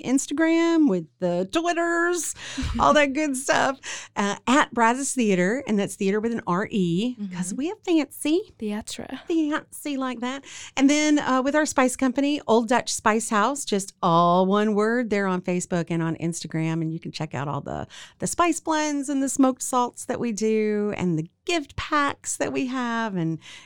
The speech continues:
Speaker 1: it's not too late to order for Christmas.
Speaker 2: Woo!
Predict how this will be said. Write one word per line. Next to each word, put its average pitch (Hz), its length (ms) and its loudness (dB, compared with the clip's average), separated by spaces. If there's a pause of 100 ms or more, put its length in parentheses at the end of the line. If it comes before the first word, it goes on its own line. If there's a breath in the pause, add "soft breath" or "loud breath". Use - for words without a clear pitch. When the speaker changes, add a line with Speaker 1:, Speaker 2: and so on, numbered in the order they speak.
Speaker 1:
it's 226 280 -2
not 175 320 0
too 277 240 -6
late 185 300 -2
to - 120 -14
order 175 280 -6
for - 180 -14
Christmas. - 880 -14
Speaker 2:
Woo! 330 120 -6